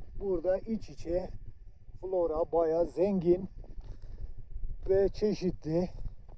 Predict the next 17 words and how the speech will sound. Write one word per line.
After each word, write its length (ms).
Şu 140
çevrede 640
irili 360
ufaklı 540
bilmem 340
sizler 420
de 100
fark 360
ediyor 280
musunuz? 540
Ee, 40
bayağı 380
horoz 380
lalesi 440
var 160
arkadaşlar. 760
Bu 400